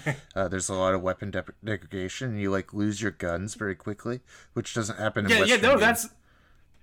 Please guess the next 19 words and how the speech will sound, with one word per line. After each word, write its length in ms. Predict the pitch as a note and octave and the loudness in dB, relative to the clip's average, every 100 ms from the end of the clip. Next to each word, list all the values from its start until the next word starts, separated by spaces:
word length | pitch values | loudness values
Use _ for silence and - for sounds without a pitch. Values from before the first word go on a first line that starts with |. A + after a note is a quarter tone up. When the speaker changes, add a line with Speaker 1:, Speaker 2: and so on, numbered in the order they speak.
| _ - | _ -2
Speaker 1:
that, 220 | A#3 F#3 | -2 4
that's 220 | G#3 G#3+ | 4 6
what 100 | B3 | 6
I 60 | A3+ | 6
was 100 | - | 6
trying 180 | A3 | 4
to 60 | F#3+ | 4
say 180 | F#3 F#3+ | 4 4
with, 200 | E3+ E3 | 4 4
uh, 180 | D#3+ D3+ | 6 6
Shadow 300 | - D#3+ D#3+ | 6 6 4
Tower 220 | E3 D3+ | 4 4
Speaker 2:
Okay. 80 | D#3 | 6
Speaker 1:
one. 120 | C#3 | 2
Shadow 280 | D#3 F3+ F3+ | 4 4 4
Tower 260 | F#3+ E3 | 4 4
one 180 | D#3 D3+ | 6 2
also 420 | D3 C#3+ C#3+ D3 C#3+ | 4 2 2 0 2
operated, 720 | C#3 C#3 C3+ B2+ B2 A#2+ | 0 2 0 0 -2 -4